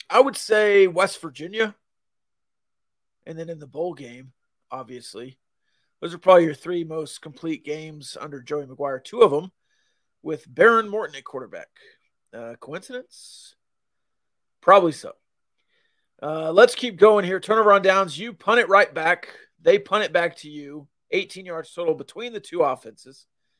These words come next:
And then you have another touchdown drive.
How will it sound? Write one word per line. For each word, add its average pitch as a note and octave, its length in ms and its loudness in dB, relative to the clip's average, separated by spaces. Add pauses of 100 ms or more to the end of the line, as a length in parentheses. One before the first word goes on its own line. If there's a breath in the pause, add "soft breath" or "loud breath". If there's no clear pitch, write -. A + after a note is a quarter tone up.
(640)
And D3 120 -18
then G3+ 120 -16
you A3 80 0
have G3 100 4
another F#3 340 0
touchdown F#3+ 540 -2
drive. D3+ 640 -2